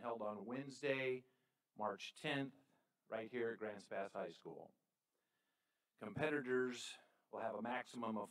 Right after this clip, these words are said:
five minutes to present their responses to the questions that have been given to them. All competitors receive the same question or choice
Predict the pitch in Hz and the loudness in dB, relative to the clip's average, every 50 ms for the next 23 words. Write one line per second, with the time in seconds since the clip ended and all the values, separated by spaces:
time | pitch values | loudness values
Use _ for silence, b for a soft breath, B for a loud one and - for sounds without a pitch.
0 | - - 135 139 139 139 131 135 135 147 165 - - - - - - 110 101 - | 0 4 6 6 6 4 2 -2 -2 -2 -2 -4 -6 -10 -14 -14 -14 -14 -10 -8
1 | 107 - 120 123 120 113 120 113 110 107 101 - - 127 123 123 123 120 - 123 | -6 -6 -4 -6 -6 -4 -2 0 0 0 -2 -2 0 2 2 2 0 -2 -6 -10
2 | 120 120 - 113 104 104 - - 151 180 - - - - 139 135 127 127 123 113 | -10 -10 -12 -12 -12 -12 -6 -2 -2 -2 -2 -2 -8 -10 -8 -6 -4 -4 -4 -4
3 | 113 117 113 123 123 120 113 123 135 139 147 143 139 - 156 147 156 160 165 185 | -6 -6 -8 -6 -6 -6 -4 -2 -2 -2 -4 -6 -6 -6 -2 0 2 2 2 0
4 | 196 190 - - _ _ _ _ _ _ _ _ _ _ _ _ _ _ _ _ | -2 -6 -12 -16 _ _ _ _ _ _ _ _ _ _ _ _ _ _ _ _
5 | _ _ _ 95 117 135 135 135 139 127 123 127 139 135 131 131 123 135 135 135 | _ _ _ 4 4 4 4 2 -2 -6 -2 -2 0 0 0 -2 0 2 2 2
6 | 135 123 120 117 110 - - 131 127 127 104 101 101 - - 170 170 175 175 165 | 2 0 -4 -6 -6 -6 -4 -4 -4 -4 -6 -8 -10 -6 -2 -2 -2 0 -2 -4
7 | 156 - 117 113 113 104 - - 135 131 127 123 120 - - 117 110 110 - - | -4 -2 -2 -2 0 -2 -4 -6 -8 -8 -8 -8 -12 -4 0 0 0 0 0 -6
8 | - - 160 165 165 151 123 - - | -10 -4 -2 0 0 -2 -4 -8 -14